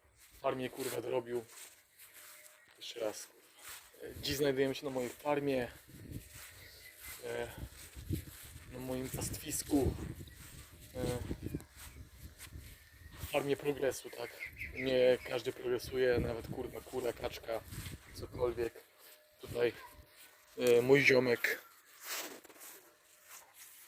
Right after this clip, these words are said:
Jest to kot pasterski. Nie wygląda, ale uwierzcie, lubi być zudny. Patrz, się dzieje, to już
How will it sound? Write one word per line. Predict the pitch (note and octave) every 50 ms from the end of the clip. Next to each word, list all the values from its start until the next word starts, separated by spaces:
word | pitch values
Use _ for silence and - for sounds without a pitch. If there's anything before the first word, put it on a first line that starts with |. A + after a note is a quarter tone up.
| - - - - - - - - F#2+
Jest | A2+ B2 A#2 - - -
to | B2 B2 A#2+ A#2+ A#2 A#2 A#2 A2+ A#2 A#2 A#2 A#2 A#2 A#2 A#2 A2+ A2+ - _ _ _ _ _ _ _ -
kot | - D3 C#3+ -
pasterski. | - A#2+ - - - C3+ - - - - C3+ C3 B2 - - _ _ - _ _ _ - - _ _ _ _ - _ _ _ _ - C3
Nie | C3 B2
wygląda, | C3+ C3 B2 C#3 C#3 C#3 C#3+ C#3+ C#3 C#3 C#3 C3+
ale | C3+ C3 B2+ C3 B2+ B2+ B2+ A#2+ - _ _ - _ _ _ _ _ -
uwierzcie, | B2 B2+ C3 C3+ C3+ - - - - C#3 C3 B2+ B2+ - - - - - - - - - - - - _ - - - - -
lubi | B2 B2+ C3+ C3 C3
być | B2+ C3 A#2+
zudny. | A#2 B2 C3+ C3+ B2+ C3 C#3 C#3 C3 B2 - - - -
Patrz, | B2+ B2 - - -
się | C3 A#2+
dzieje, | B2 C3 C3 C3 B2+
to | - C3
już | B2+ A#2+ - -